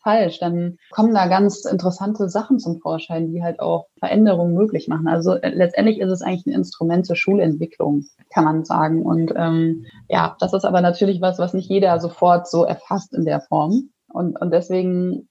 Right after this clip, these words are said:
raten wir aber eben dazu, es von denjenigen, die es verstehen sozusagen, auch, ähm, gleich im großen Stil zu integrieren und implementieren, dass möglichst viele es möglichst breit mitkriegen und man wirklich,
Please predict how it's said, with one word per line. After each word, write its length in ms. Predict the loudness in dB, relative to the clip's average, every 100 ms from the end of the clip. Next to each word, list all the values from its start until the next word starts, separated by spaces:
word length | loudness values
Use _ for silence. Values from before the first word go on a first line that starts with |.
| _
raten 300 | -2 0 2
wir 100 | 2
aber 160 | 2 2
eben 180 | 2
dazu, 340 | 0 -2 -4 -2
es 340 | -4 -6 -20 _ -12 -2
von 140 | 0
denjenigen, 640 | 4 4 4 0 0 0
die 80 | 0
es 100 | -2
verstehen 460 | -4 -4 0 2 2
sozusagen, 640 | -2 -2 0 0 -2 -6 -10 _ 2
auch, 380 | 4 4 0 0
ähm, 460 | 4 4 4 2
gleich 240 | 2 2 4
im 80 | 2
großen 360 | 2 2 2
Stil 280 | 0 2 0
zu 120 | 0 -4
integrieren 580 | -2 -2 0 0 0
und 60 | 0
implementieren, 560 | 0 0 0 -2 -2 -2
dass 160 | 0
möglichst 600 | 0 -2 -2 -4 -4 -14 -10
viele 540 | 0 4 6 6 4
es 160 | 0 -2
möglichst 500 | -4 -2 -4 -6 _
breit 320 | 0 2 4
mitkriegen 520 | 0 -4 -6 -4 -2 -2
und 140 | 0
man 180 | 0 0
wirklich, 540 | 0 0 0 -2 -14